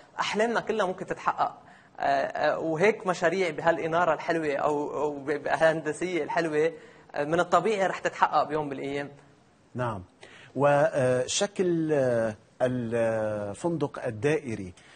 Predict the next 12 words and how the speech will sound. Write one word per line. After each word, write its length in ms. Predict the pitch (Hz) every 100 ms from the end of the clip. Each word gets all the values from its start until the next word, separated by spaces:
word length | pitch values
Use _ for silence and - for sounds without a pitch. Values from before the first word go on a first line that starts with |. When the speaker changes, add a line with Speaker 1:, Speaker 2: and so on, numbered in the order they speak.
| -
Speaker 2:
هل 180 | 139 143
هو 280 | 185 180 165
لتشكيل 800 | 143 135 127 120 117 - 165 147
جاذبية 800 | 123 135 117 123 131 160 175 165
معينة 500 | 156 113 139 135 127
توازي 680 | 123 120 123 135 123 143 143
جاذبية 720 | 120 113 110 110 127 123 113 - 110 104 - - -
القمر 480 | 120 - 127 127 123
مثلًا؟ 480 | 113 - 113 123 143 - _ _ _ _ _ _ _ _ _ _ _ - _ _ _ - _ _ _ _ _ _ _ _ _ _ _ _ _ -
Speaker 1:
أوكي، 240 | - - 151
هون 240 | 175 190
بدي، 240 | 156 151